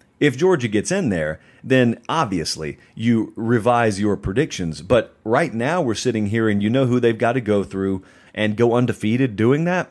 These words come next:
That'd be tough. Whereas seven and three, seven and three would obviously be an extreme for them too.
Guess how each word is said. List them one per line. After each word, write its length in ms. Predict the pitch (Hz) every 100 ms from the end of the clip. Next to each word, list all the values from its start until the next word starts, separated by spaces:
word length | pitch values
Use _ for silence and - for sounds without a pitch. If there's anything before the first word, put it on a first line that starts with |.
| _
That'd 200 | 127 143
be 100 | 120
tough. 340 | - 123 78 - - _
Whereas 300 | 147 143 117
seven 340 | - 185 185
and 160 | 127 101
three, 420 | 156 220 104 90 _ _ _ _ _ _ _
seven 300 | - 196 180
and 120 | 120
three 200 | 156 180
would 140 | 120 117
obviously 500 | 131 131 107 113 107
be 200 | 107 -
an 140 | 104
extreme 560 | 85 - - 123 127 120
for 140 | 110
them 220 | 104 95
too. 340 | - 196 165